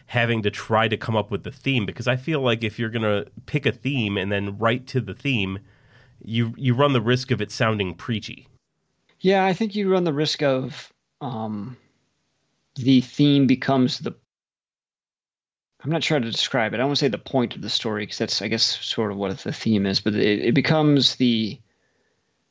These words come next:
Speaker 2: the, it, it
Speaker 1: The
Speaker 2: kind of
Speaker 1: focal
Speaker 2: overtakes
Speaker 1: point?
Speaker 2: this. Yeah, it overtakes the story rather than having a story, like, resonate or, um,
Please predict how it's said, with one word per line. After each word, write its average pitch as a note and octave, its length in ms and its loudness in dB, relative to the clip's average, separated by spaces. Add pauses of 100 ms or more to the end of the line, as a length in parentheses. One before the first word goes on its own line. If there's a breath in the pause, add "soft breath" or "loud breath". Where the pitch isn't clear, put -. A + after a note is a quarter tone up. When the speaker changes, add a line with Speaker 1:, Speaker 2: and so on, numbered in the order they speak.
(600)
Speaker 2:
the, A#2+ 240 -8 (120)
it, - 220 0
it - 0 -
Speaker 1:
The C3+ 120 2
Speaker 2:
kind D#3+ 220 4
of C3+ 40 4
Speaker 1:
focal C3+ 100 10 (120)
Speaker 2:
overtakes D#3+ 300 4
Speaker 1:
point? E3+ 80 -6
Speaker 2:
this. - 400 -2
Yeah, E3+ 160 2
it D3 60 2
overtakes D#3 500 -2
the G#3 100 -2
story G3 360 0
rather F3+ 280 4
than E3+ 120 -2
having D#3 280 0
a C3 40 -6
story, B2+ 640 -4 (680)
like, A#2+ 300 -2
resonate B2 800 -2
or, A2 640 -4 (840)
um, G#2 600 -4